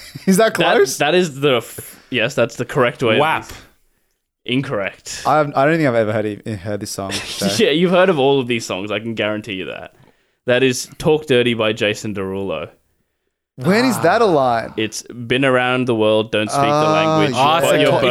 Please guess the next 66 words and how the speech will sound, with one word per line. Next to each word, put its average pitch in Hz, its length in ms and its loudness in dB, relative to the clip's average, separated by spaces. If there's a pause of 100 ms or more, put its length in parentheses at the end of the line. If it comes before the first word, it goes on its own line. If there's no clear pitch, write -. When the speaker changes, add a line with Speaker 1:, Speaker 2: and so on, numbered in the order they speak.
Speaker 2:
birdie 131 100 2
Speaker 3:
even 165 120 0
like 120 140 2
Speaker 2:
don't 123 80 0
Speaker 3:
the 135 80 0
co-, 120 60 -2
Speaker 2:
need 123 300 0
Speaker 3:
yeah. 113 60 0
Speaker 2:
explaining. 95 560 -6
Speaker 3:
It's 117 160 -14
like 170 120 -8
the - 80 -12
chorus, 165 480 -4
bro. - 300 -18
Speaker 1:
All 151 80 2
right, 123 120 4
Speaker 3:
All 110 40 2
right. 131 160 2
Speaker 1:
okay. 110 220 2
That 139 120 4
was 196 120 4
a 196 40 2
Speaker 2:
This 190 100 4
Speaker 1:
nice 185 60 4
Speaker 2:
game 202 140 4
Speaker 1:
little 214 40 4
Speaker 2:
is 208 80 4
actually 185 180 4
a - 20 4
Speaker 1:
test 170 40 2
Speaker 2:
bit 202 100 4
Speaker 1:
out. 202 80 0
Speaker 2:
th-, 185 160 2
harder 156 220 0
than 139 120 2
I 131 60 2
thought 135 200 0
it 113 40 -2
would 101 120 -6
be. - 60 -10
Speaker 1:
No, 208 140 2
no, 202 100 2
that 185 160 4
was 196 140 4
okay, 156 300 4
'cause, 147 120 2
like, 147 220 2 (440)
yeah, 110 240 2
I 135 200 4
understand 143 360 0
the 120 60 -6
game 117 220 0
now. 123 160 0
Speaker 3:
I 135 40 -2 (140)
thought - 60 -8
Speaker 1:
I 117 40 0
understand. 113 340 -4 (120)
Speaker 3:
it 110 40 -4
was 98 100 -6
Pitbull - 20 -20
for 92 120 -12
a 87 40 -12
second, 85 380 -16
but - 100 -12
go 127 120 0
on. 92 180 -6